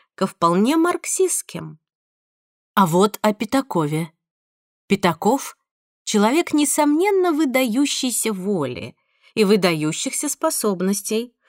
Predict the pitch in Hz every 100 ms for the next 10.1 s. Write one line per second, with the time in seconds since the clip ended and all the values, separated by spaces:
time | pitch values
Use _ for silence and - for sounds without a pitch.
0 | _ - 202 190 196 180 - 202 196 180
1 | 175 - 160 147 - 160 - 160 151 160
2 | 156 - 151 156 202 269 - 254 262 254
3 | - - 339 339 - - 254 269 262 -
4 | 233 262 269 240 - 185 - - 208 233
5 | 220 247 285 151 - 170 160 170 170 185
6 | 180 180 156 165 160 160 156 156 151 -
7 | 285 - 320 311 - - _ _ - 330
8 | 262 190 185 180 247 262 277 240 208 170
9 | 147 190 - 220 262 285 180 147 143 -
10 | 156